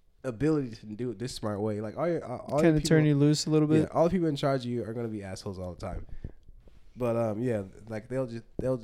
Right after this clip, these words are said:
Speaker 1: like, over time, they'll, once you're in for a minute, you're like, "Okay, you're gonna start giving you responsibilities." And plus, you don't have a choice 'cause your promotions are gonna come regardless of what you want.
Speaker 2: Yeah.
Speaker 1: So you have to improve. So I,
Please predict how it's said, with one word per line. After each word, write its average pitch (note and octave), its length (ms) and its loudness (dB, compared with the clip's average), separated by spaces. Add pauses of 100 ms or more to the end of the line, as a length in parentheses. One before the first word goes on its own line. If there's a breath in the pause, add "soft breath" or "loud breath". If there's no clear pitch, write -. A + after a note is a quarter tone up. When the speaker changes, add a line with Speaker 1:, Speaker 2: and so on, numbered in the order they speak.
(120)
Speaker 1:
like, A2 220 -10
over C3 160 -2
time, A2+ 420 -4 (220)
they'll, G#2 220 -6 (160)
once A#2+ 240 -6
you're A2+ 160 0
in A2 100 -2
for G#2+ 160 -6
a G#2 40 -2
minute, G#2 400 -2
you're G2+ 120 -6
like, F#2+ 200 -8
"Okay, F#2+ 380 -8 (500)
you're A#2+ 60 -8
gonna G#2+ 120 -4
start A2+ 240 -2
giving G#2 160 -4
you G2+ 120 -2
responsibilities." F#2 920 -6 (720 soft breath)
And G2+ 140 -2
plus, D3 220 2
you C#3 80 0
don't A2+ 80 0
have A2 100 -2
a G2 60 -4
choice G2+ 260 -2
'cause F#2 140 -8
your F#2 80 -8
promotions G#2+ 500 -2
are F#2+ 80 -2
gonna G2 220 -4
come F#2 420 -4
regardless G2 480 -2
of D#2+ 80 -14
what E2+ 180 -14
you F#2 60 -8
want. E2 260 -10 (140)
Speaker 2:
Yeah. D3+ 400 6
Speaker 1:
So - 160 -6
you G#2+ 200 0
have A2 640 -6
to G2+ 200 0
improve. E2+ 420 -6 (440)
So - 160 -4
I, G2+ 260 -4